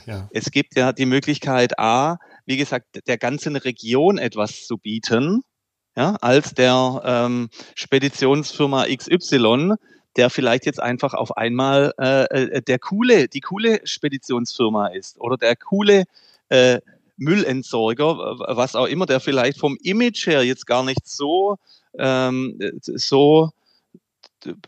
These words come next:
Speaker 2: keine Ahnung, so wahnsinnig toll aufgestellt ist jetzt, wie jetzt eine, äh, irgendeine, keine Ahnung, eine Hightech-Firma, bei der jetzt alle arbeiten wollen im ersten Moment. Aber ich kann natürlich sagen, ich bin derjenige, der hier was für die Region tut.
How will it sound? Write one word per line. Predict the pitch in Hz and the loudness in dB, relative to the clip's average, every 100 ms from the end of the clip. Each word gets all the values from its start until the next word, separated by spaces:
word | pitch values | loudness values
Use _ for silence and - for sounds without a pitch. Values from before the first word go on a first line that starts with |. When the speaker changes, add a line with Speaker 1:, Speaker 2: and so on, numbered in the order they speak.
| - - - - - | -14 -10 -10 -6 -2
Speaker 2:
keine | 127 131 123 | 4 6 8
Ahnung, | 147 113 | 8 6
so | 113 131 | 6 4
wahnsinnig | 113 151 180 160 151 | 4 2 2 0 2
toll | 147 139 | 2 4
aufgestellt | 139 - 170 - 143 147 | 4 2 -4 0 2 2
ist | 151 - | 0 -4
jetzt, | 135 139 - | -4 -4 -6
wie | 135 | -4
jetzt | 135 - - | -4 -4 -8
eine, | 131 123 120 - _ _ - | -6 -4 -6 -10 _ _ -6
äh, | 117 120 104 | -2 -2 -4
irgendeine, | 107 110 120 123 101 117 113 110 110 - _ _ - - 98 - | -6 -6 -6 -6 -4 -4 -2 -2 -4 -14 _ _ -12 -10 -8 -8
keine | - - 117 | -4 -2 2
Ahnung, | 131 135 | 4 4
eine | 123 | 4
Hightech-Firma, | 151 170 160 165 156 143 | 4 2 2 2 4 4
bei | 131 | 4
der | 131 | 2
jetzt | 127 | 0
alle | 117 127 120 | -2 -2 -2
arbeiten | 127 123 117 117 | -2 -4 -4 -8
wollen | 117 113 | -8 -10
im | 110 | -14
ersten | 110 - | -20 -20
Moment. | 117 107 101 90 _ _ - | -20 -18 -18 -20 _ _ -8
Aber | 147 196 143 107 | -4 0 0 -2
ich | 127 | -4
kann | 131 147 | -8 -6
natürlich | 143 151 139 | -4 -6 -6
sagen, | 120 123 131 | -10 -10 -10
ich | 185 - | -8 -4
bin | 180 | 0
derjenige, | 156 160 151 135 | 2 0 0 0
der | 135 | 0
hier | 135 127 | 0 -2
was | 131 | -4
für | 123 | -6
die | 117 | -6
Region | 110 104 101 104 | -6 -8 -8 -10
tut. | - 92 | -10 -20